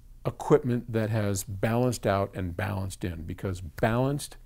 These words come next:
is the best way to go. And good luck in losing the weight and thanks for buying my book, and have fun. I am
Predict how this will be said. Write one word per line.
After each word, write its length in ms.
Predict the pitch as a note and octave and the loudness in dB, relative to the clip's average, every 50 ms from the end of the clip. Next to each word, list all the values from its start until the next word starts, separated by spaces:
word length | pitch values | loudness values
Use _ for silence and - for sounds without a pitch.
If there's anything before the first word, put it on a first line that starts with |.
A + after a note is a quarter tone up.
| - - - - - - - - | -20 -20 -20 -20 -20 -20 -16 -10
is 200 | - G#2 G2 - | -8 -8 -8 -6
the 120 | - F#2+ D#2+ | -8 -10 -10
best 480 | - - - - A2 A2 - - - | -10 -10 -4 -2 -2 -2 -2 -6 -10
way 300 | D3 - - F2 - F2+ - - - - - | -8 -8 -8 -8 -12 -14 -16 -18 -20 -16 -12
to 80 | - | -12
go. 300 | G2+ - F2 D2+ - - - | -8 -8 -8 -8 -8 -8 -6
And 260 | - A#2 A2 G2 - | -4 -2 -2 -2 4
good 240 | - E3+ G#3 A3 - | 8 8 8 8 8
luck 360 | D#3 F#3 A#3+ G#3+ - - - - - - - - - - - - - - - - - - | 4 4 4 4 2 -2 -10 -18 -20 -20 -20 -20 -20 -20 -20 -20 -20 -20 -20 -12 -2 4
in 300 | D#3 B2+ A#2+ A#2+ A2 G#2 - - - - | 6 6 8 8 6 2 0 -6 -14 -8
losing 500 | - G#2+ G#2 B2 C#3 C3+ A2+ C#3+ C#3 C3+ | -2 4 6 6 6 6 6 4 2 4
the 80 | A2+ A2 | 4 4
weight 460 | F#2+ G2+ G#2 C#3 A3 C4+ C4+ - - - - - - - - - | 4 6 4 6 4 2 0 -4 -18 -20 -20 -20 -20 -20 -12 -6
and 120 | - - - | -6 0 4
thanks 240 | - C#3 D3+ - | 6 6 6 6
for 80 | - C#3 | 4 2
buying 360 | A2 A2+ G#2+ G#2 G#2 G#2 G2+ | 6 6 6 6 6 2 2
my 140 | G2 F2 F2 | 0 0 0
book, 340 | E2 F#2+ D3+ A3+ A3 - - - - - - - - - - - | 2 4 4 4 4 0 -14 -18 -20 -20 -20 -20 -20 -14 -6 -2
and 800 | A#2 A2+ A#2 B2 B2+ C3 C3+ C#3+ C#3+ C#3+ D3 D3+ D3+ D3 C#3 A#2 - - - - - | 0 2 2 2 4 2 2 2 2 2 2 2 2 0 -2 -6 -10 -14 -20 -20 -16
have 240 | - - G2 G2+ G2+ | -8 -4 -4 -4 -4
fun. 340 | - - D#3+ G#3+ C4 G#3 - - - - - - | -4 -6 -6 -6 -6 -8 -10 -12 -18 -18 -14 -10
I 160 | - G2 G2+ | -8 -6 -6
am 400 | G#2 G#2 G2+ G2 F#2 F2+ F#2 | -6 -6 -6 -6 -8 -8 -10